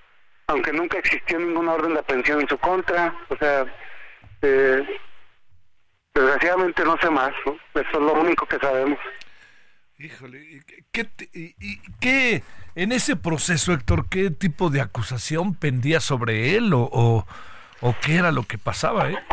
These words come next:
Speaker 2: Nada, no se
Speaker 1: Ninguna,
Speaker 2: sabe, no, no dijeron
Speaker 1: no.
Speaker 2: nunca nada, ¿no?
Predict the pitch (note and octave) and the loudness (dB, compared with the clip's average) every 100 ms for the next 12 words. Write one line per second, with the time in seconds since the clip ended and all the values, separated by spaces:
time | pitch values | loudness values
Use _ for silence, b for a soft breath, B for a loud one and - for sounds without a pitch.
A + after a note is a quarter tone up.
0 | - - - - A#2+ C3 F#3 G3+ D3+ D3+ | -6 -8 -12 -14 -4 -2 0 0 0 0
1 | D3+ F#3+ B3 A#3+ A#3+ D#3+ D3+ G#3 G#3+ G3+ | 2 2 4 2 2 0 -2 2 2 2
2 | D3 F3 A3 C#3 B2 B3+ A3+ D#3+ | 0 -2 -2 -2 0 0 0 -2